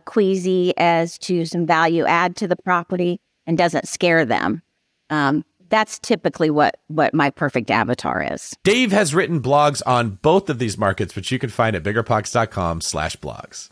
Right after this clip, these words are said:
Speaker 2: And if you'd like to find agents like Kim or Victor, we can help you with that too. Bigger pockets dot com has an agent finder that is free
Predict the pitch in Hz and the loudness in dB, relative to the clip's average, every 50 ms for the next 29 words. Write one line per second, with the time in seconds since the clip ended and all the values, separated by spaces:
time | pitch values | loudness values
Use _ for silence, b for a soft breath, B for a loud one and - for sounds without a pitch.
0 | - - 117 135 127 - 123 110 110 131 143 147 - - 147 - - 151 151 143 | -4 0 0 0 2 0 0 2 2 2 0 0 0 -4 -2 0 0 0 0 0
1 | - 117 135 131 120 127 135 123 120 - - - - 107 117 135 180 214 208 - | 0 0 -2 0 0 0 0 0 -2 -6 -8 -6 -4 0 2 2 2 0 -2 -6
2 | _ - - - 180 170 175 185 208 240 214 B B B B B B - 156 170 | _ -10 -2 0 2 2 2 2 0 -4 -6 B B B B B B 2 4 4
3 | 175 135 117 160 170 - - - 85 69 - - b b b b b b b b | 4 4 2 0 0 0 0 -2 -2 -2 -4 -12 b b b b b b b b
4 | b 107 117 - 104 95 120 117 113 107 117 123 127 - 123 120 113 - - 151 | b -2 0 0 0 0 0 0 0 2 0 0 2 2 2 0 0 0 0 0
5 | 135 110 - 120 120 117 117 - 131 127 117 107 - 120 101 107 - 131 127 113 | 0 0 0 0 0 2 2 2 2 0 0 0 -2 -2 -2 -2 -2 -2 0 2
6 | 110 120 113 104 120 113 - - 139 160 180 160 165 180 - - - 139 123 113 | 2 0 0 0 -2 -2 -2 0 2 2 2 2 0 -2 -2 0 0 0 0 2
7 | 101 101 95 98 98 95 87 - - - - 117 120 127 131 143 170 185 | 0 0 2 2 0 0 -2 -6 -8 -10 -6 -4 -2 -2 0 -2 -2 -4